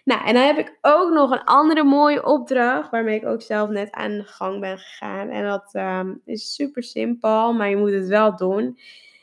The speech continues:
En dat is dus ook om meer zelfliefde te ontwikkelen. Dat is dus, ja, doe een oefening. Ik heb een hele leuke oefening. Ik zou zeggen, pak pen en papier bij de hand. En maak een lijstje voor jezelf waar je trots op bent.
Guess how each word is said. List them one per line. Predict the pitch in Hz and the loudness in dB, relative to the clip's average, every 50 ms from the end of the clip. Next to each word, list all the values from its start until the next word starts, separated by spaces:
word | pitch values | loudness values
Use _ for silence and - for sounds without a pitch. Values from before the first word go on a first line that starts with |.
| _ _ _ _ | _ _ _ _
En | _ - - 233 240 240 240 | _ 2 4 4 6 6 4
dat | 247 247 247 | 4 2 2
is | 277 240 | 0 -2
dus | 262 285 262 254 - | 0 -2 -2 -2 0
ook | - 254 262 277 269 - | 2 2 2 2 2 0
om | 269 247 233 226 | 0 0 2 4
meer | 220 214 202 202 196 196 | 4 4 4 2 0 -2
zelfliefde | 196 - 196 185 180 190 185 - 196 190 190 190 - - | -2 -2 -2 -2 -2 -4 -6 -6 -6 -6 -6 -6 -12 -20
te | _ - - | _ -10 -6
ontwikkelen. | - 214 214 196 - 196 196 202 - - 185 180 170 165 165 180 226 247 254 _ _ _ _ _ _ _ _ _ _ _ - _ | -4 -4 -4 -4 -4 -6 -8 -8 -6 -6 -6 -4 -4 -4 -4 -4 -6 -6 -8 _ _ _ _ _ _ _ _ _ _ _ -4 _
Dat | 254 240 240 | 4 6 6
is | 240 214 | 6 6
dus, | 240 240 226 220 226 | 4 4 4 4 2
ja, | - 277 254 233 202 196 196 | 0 0 2 2 0 -2 -2
doe | - 285 320 | -2 0 2
een | 311 277 - | 2 0 0
oefening. | - 339 370 359 - 320 285 277 269 269 277 302 311 | 0 -2 -2 0 -2 2 2 4 4 4 2 0 0
Ik | 302 254 240 247 - | -2 -2 -2 -2 -6
heb | 247 247 247 - | -6 -6 -4 -6
een | 233 | -4
hele | 233 269 254 | -4 -2 -2
leuke | 220 190 185 185 - - | -4 -4 -6 -8 -6 -6
oefening. | 349 339 - 330 311 294 285 285 285 294 | -6 -6 -2 -2 0 2 2 2 0 -2
Ik | 294 | -2
zou | 285 240 233 | -2 -2 0
zeggen, | 226 233 226 - 220 _ | -2 -2 -4 -8 -14 _
pak | - 247 247 254 - | -4 -4 -4 -2 -6
pen | - 233 220 | -6 -4 -2
en | 214 208 | -2 -4
papier | 196 208 202 - _ 269 285 285 247 | -4 -8 -12 -4 _ 2 2 2 4
bij | 254 240 233 | 2 2 2
de | 233 | 2
hand. | 220 214 208 214 214 214 214 - _ - - - - - - - _ _ | 2 2 2 2 0 -2 -4 -8 _ -20 -20 -20 -20 -20 -20 -20 _ _
En | - - 277 277 269 | 0 4 6 8 8
maak | 269 269 294 320 339 320 - - | 6 6 4 2 0 -4 -6 -4
een | - 254 254 247 233 | -2 0 2 2 2
lijstje | 214 214 214 233 254 269 277 247 - - 262 254 247 247 262 262 | 2 2 2 2 0 0 -2 -4 -6 -6 -4 -4 -2 -2 -4 -4
voor | 247 - - - 226 240 262 285 | -8 -12 -12 -8 -4 -2 0 0
jezelf | 269 262 247 220 208 208 202 196 196 196 202 208 214 220 208 _ _ | 0 0 -2 0 0 0 2 2 2 2 0 -2 -2 -4 -6 _ _
waar | - 185 214 220 226 226 233 226 | -6 -2 0 0 2 2 0 0
je | 214 208 208 202 _ _ | 0 -2 -6 -6 _ _
trots | - - 247 277 285 285 - - - _ | -8 -4 -4 -4 -4 -6 -12 -20 -20 _
op | _ - 214 190 185 _ | _ -10 -10 -10 -8 _
bent. | 180 165 - - - - - - _ | -6 -6 -6 -8 -14 -20 -20 -20 _